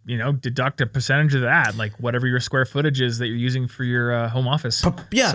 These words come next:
Speaker 1: So.
Speaker 2: proportionally. And, like, once you are in the itemized territory, which I think is not that difficult if you do, like, a third of the things that we've talked about, things like utilities, uh, you know, uh, proportionally, it just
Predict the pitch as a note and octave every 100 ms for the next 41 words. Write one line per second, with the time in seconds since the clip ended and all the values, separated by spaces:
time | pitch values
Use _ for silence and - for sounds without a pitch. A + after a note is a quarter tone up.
0 | A2 A2 - F3+ F3+ A#3 A3+ G3+ F#3+ F3+
1 | F#3 F3 - - - C#3 D3 G3+ A#3 -
2 | E3+ F3+ F#3 - D#3+ D#3+ E3 D#3+ E3+ D3+
3 | D#3+ D3+ D3 C#3+ - - D#3 C#3 B2+ B2
4 | A2+ A2 B2 - _ B2+ C#3+ C#3 - -
5 | - - D#3+ C3+ F3+ E3+ A2 D#3 C#3+ C3+
6 | C#3 D3+ D3+ C#3 - C#3+ C3 A#2+ A#2 A#2
7 | - - - C3 C3+ D3 B2+ C#3+ C#3 C3
8 | B2 - - - - B2+ - D#3+ D#3+ B2
9 | A#2 - C3 C3 D3 C#3 C3+ C3+ A#2 F3
10 | E3 B2+ B2 A#2 A#2+ - - - - _
11 | - - A3+ G#3 F3+ E3 F3+ F3+ G3+ E3+
12 | B2+ C3 C3 - - _ _ F3+ E3+ D#3+
13 | D#3 D#3 D3+ - F#3 D#3+ D#3 D3+ C#3 -
14 | F#3+ F3+ C#3 A#2+ B2 C3+ - F#3 F#3